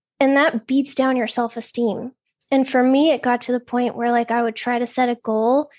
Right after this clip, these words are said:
and as I'm thinking the goal, another voice would come in my head that would be like, "Yeah, right. You know you're not doing that." So I couldn't even think up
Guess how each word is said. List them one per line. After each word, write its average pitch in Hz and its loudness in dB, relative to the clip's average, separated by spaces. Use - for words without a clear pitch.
and 262 0
as 262 2
I'm 302 0
thinking 269 0
the 254 0
goal, 233 0
another 254 2
voice 240 -2
would 240 -4
come 240 -2
in 233 2
my 233 0
head 226 -2
that 220 2
would 220 -4
be 247 0
like, 220 -2
"Yeah, 226 0
right. 196 -4
You 240 2
know 233 4
you're 226 2
not 202 -2
doing 196 -4
that." 185 -2
So - 0
I 294 2
couldn't 320 2
even 349 2
think 262 0
up 254 0